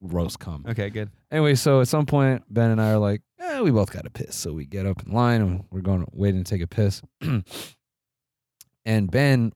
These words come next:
Speaker 1: walks into this bathroom. He, like, just, oh, he, what it was is he opens the door just to see if there's anyone in there 'cause he really had to go. And the setup of the bathroom is really weird. First of all, it's super small. You open the door, and right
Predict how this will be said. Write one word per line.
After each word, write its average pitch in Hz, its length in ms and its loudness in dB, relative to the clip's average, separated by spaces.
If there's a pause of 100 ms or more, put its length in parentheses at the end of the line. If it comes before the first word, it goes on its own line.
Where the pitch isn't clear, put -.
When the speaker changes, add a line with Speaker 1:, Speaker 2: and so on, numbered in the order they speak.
Speaker 1:
walks 123 400 0
into 117 380 2 (240)
this 95 120 -6
bathroom. 120 540 0 (880)
He, 120 140 0
like, 127 160 4
just, 151 160 2 (100)
oh, 160 180 0 (100)
he, 131 240 2 (180)
what 131 180 4
it 170 40 4
was 156 240 4
is 117 100 -2
he 120 240 -4
opens 202 320 2
the 143 80 0
door 127 360 4
just 113 240 0
to 113 80 0
see 117 280 2
if 104 80 0
there's 98 340 0
anyone 92 680 0
in 107 160 -2
there 80 160 -2
'cause 92 140 -10
he 95 80 2
really 95 180 4
had 82 120 -4
to 80 40 -8
go. 90 360 -2 (400)
And 113 180 0
the 95 60 0
setup 147 300 2
of 135 60 2
the 113 80 0
bathroom 113 320 2
is 98 100 -2
really 107 160 4
weird. 92 360 2 (200)
First 131 240 0
of 123 60 2
all, 101 80 2
it's - 80 -2
super 143 220 0
small. 95 440 -2 (600)
You 117 160 -2
open 165 220 2
the 156 80 2
door, 123 340 4
and 104 180 0
right 127 360 2